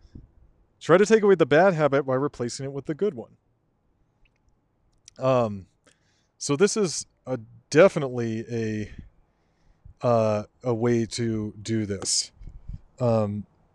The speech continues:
successfully, scientifically. It's worked a lot for me in the past. Um, it's in a, it, this is a remarkable book, The Power of Change. Another one that I actually wanna read as well, I have not read, is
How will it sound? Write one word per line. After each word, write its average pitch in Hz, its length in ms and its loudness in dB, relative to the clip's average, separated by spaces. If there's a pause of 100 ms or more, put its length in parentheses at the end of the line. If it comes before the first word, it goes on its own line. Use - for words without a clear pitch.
(1000)
successfully, 131 840 4
scientifically. 123 1040 0 (180)
It's 120 180 -4
worked 139 280 4
a 139 40 4
lot 127 240 6
for 113 140 -6
me 123 180 0
in 147 80 0
the 143 80 -6
past. 139 540 0 (580)
Um, 107 460 2 (480)
it's 131 220 -2
in 123 120 2
a, 120 60 0
it, 131 260 0
this 151 180 4
is 127 120 -2
a 120 60 4
remarkable 110 640 4
book, 110 320 -4 (140)
The 113 100 -8
Power 120 420 -2
of 104 100 -12
Change. 127 500 -4 (280)
Another 143 260 4
one 165 140 4
that 143 140 4
I 139 60 8
actually 135 260 0
wanna 127 200 -4
read 120 300 -4
as 117 240 -6
well, 123 420 0
I 110 60 -6
have 110 160 -10
not 120 320 -4
read, 117 180 -6
is 113 280 -14